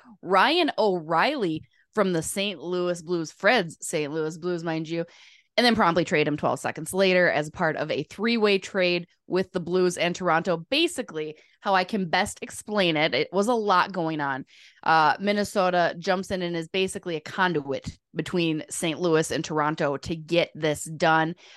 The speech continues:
Uh, they take on twenty-five percent of Ryan O'Reilly's contract and get rid of Josh Pillar, who was a prospect down, uh, in Iowa. In exchange, they get a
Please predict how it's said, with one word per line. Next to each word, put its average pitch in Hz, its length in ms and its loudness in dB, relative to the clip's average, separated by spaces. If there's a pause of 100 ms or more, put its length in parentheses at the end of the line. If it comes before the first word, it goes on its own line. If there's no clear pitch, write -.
(120)
Uh, 143 280 2
they 156 140 0
take 180 220 -4
on 160 120 -2
twenty-five 180 560 -2
percent 165 420 -2 (300)
of 185 160 2
Ryan 156 240 2
O'Reilly's 123 440 -6
contract 262 840 2 (280)
and 170 160 -4
get 147 100 -2
rid 147 120 -4
of 147 80 -8
Josh 135 320 -6
Pillar, 226 340 2
who 180 100 -2
was 139 180 -2
a - 40 -10
prospect 185 720 0 (160)
down, 165 520 2
uh, 160 300 0
in 175 200 -4
Iowa. 160 500 0 (360)
In 180 140 0
exchange, 175 460 -2
they 160 180 -2
get 151 240 -2
a 147 160 -4